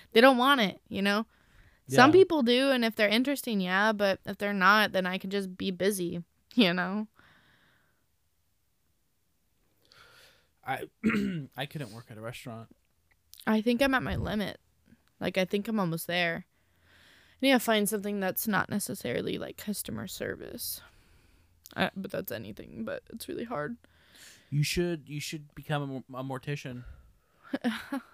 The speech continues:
Speaker 2: Be sick. Do you like the whole embalming process or whatever?
Speaker 1: Yeah. I would change my name to Mort, though.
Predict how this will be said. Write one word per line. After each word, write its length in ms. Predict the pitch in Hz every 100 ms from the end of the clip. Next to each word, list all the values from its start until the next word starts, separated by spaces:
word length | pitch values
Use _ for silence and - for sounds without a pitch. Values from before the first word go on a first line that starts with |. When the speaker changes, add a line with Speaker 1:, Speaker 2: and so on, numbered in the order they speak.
| - - - - 131
Speaker 2:
Be 80 | 131
sick. 320 | - 143 120
Do 100 | 135
you 40 |
like 120 | 135 131
the 80 |
whole 120 | 131 131
embalming 460 | 127 117 123 135
process 400 | 139 135 147 147
or 40 | 143
whatever? 340 | 143 147 151 185
Speaker 1:
Yeah. 420 | 220 202 196 202 -
I 60 | 220
would 100 | 220
change 280 | 233 220 202
my 80 | 220
name 200 | 214 202
to 60 |
Mort, 360 | 185 190 190 202
though. 300 | 190 185 196